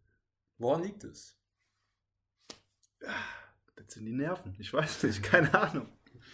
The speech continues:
Speaker 2: Chris Paul hat ja angeblich auch schon zum zweiten Mal da das Ding, den Layup verlegt
Speaker 1: Ja.
Speaker 2: bei der, bei der Challenge.
Speaker 1: Das stimmt, ja. <laughs> Oh Mann.
Speaker 2: Aber Sabonis dann am Ende,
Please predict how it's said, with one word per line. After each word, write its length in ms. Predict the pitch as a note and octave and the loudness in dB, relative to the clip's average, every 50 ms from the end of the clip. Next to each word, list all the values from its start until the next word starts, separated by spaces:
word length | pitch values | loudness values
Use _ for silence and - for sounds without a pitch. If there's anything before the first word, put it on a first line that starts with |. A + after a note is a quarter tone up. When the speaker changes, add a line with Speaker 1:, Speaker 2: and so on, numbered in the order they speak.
| - - - - - - - - - - - - - - - _ _ _ - | -20 -20 -20 -20 -20 -20 -20 -20 -20 -20 -18 -18 -20 -20 -20 _ _ _ 0
Speaker 2:
Chris 160 | - F#3 F3+ | 2 2 2
Paul 300 | - - - F3 G3 F#3 | 2 4 6 8 10 10
hat 140 | D3+ D3 D3+ | 10 8 8
ja 80 | D#3 D#3 | 6 6
angeblich 400 | D#3 D#3 E3 E3+ E3 D#3+ D#3+ F3 | 6 6 4 2 0 -2 0 0
auch 120 | E3+ F3 E3+ | 0 0 0
schon 180 | - E3 D#3 | -2 -2 -2
zum 160 | D#3+ D#3 D3 | -2 -4 -6
zweiten 400 | C#3+ - D#3 E3 F3+ F3 D#3+ D#3 | -2 2 4 4 4 4 2 -2
Mal 240 | D3 F3 A3 G#3+ F3+ | -2 0 0 0 2
da 240 | C3 G#2+ G#2+ A2 A2+ | 2 2 2 0 0
das 320 | A2 A#2 A2 G#2+ - - | 0 -2 -2 -4 -4 -2
Ding, 280 | - B2+ A#2+ B2 A#2+ A#2+ | -2 0 0 -2 -2 -2
den 160 | B2+ B2 B2 | 0 0 2
Layup 320 | B2 A#2+ A#2 A2 A2 A2 - | 4 4 4 2 0 -2 -4
verlegt 440 | - B2 A2+ A2+ A2+ A2+ A2 G#2+ | -4 -4 -2 -2 -4 -6 -4 -2
Speaker 1:
Ja. 60 | G#2+ A#2 | -2 -2
Speaker 2:
bei 40 | |
der, 340 | A#2 A#2 A#2 A#2 B2 B2 - B2 | 0 0 -2 -2 -4 -8 -10 -10
bei 120 | B2 B2+ | -8 -4
der 220 | B2 B2 A2+ A#2 | -4 -4 -4 -4
Challenge. 420 | - - - A#2+ A2+ A2+ A2 A2 A2 - | -6 -4 -2 -2 -2 -2 -6 -8 -10 -8
Speaker 1:
Das 220 | - A#2 A#2 - - | -10 -8 -8 -10 -10
stimmt, 340 | - B2 A2+ A2 G2+ G2+ - | -8 -8 -8 -8 -10 -12 -12
ja. 160 | G#2+ G#2 - - _ _ _ _ _ _ _ _ _ - | -12 -12 -14 -16 _ _ _ _ _ _ _ _ _ -18
<laughs> 60 | - - - - - - - - - _ _ _ _ _ _ _ _ _ _ - - - - - - - - - - - - - _ _ _ - | -16 -16 -14 -14 -14 -14 -14 -16 -20 _ _ _ _ _ _ _ _ _ _ -16 -14 -14 -14 -18 -18 -20 -20 -20 -20 -20 -20 -20 _ _ _ -20
Oh 320 | - A2 A2 A2+ A2+ A2+ | -16 -12 -10 -8 -8 -8
Mann. 400 | G#2+ G#2+ G#2+ G#2 G#2 G#2 G#2 G2+ - | -6 -6 -8 -6 -6 -8 -10 -10 -6
Speaker 2:
Aber 180 | A2+ A2+ A#2 A2 | -4 -4 -4 -4
Sabonis 640 | - - A#2+ A#2+ B2 C3 C#3 C#3+ D3+ C#3 C3+ - | -4 -4 -2 0 0 2 2 2 2 0 -2 -2
dann 180 | - A#2+ A#2+ A2+ | -2 -2 -2 -2
am 140 | G#2+ G#2+ - | -4 -6 -4
Ende, 500 | A2+ B2 B2+ B2+ B2 B2 A#2+ A#2+ G#2+ | -2 0 0 0 0 0 -2 -4 -6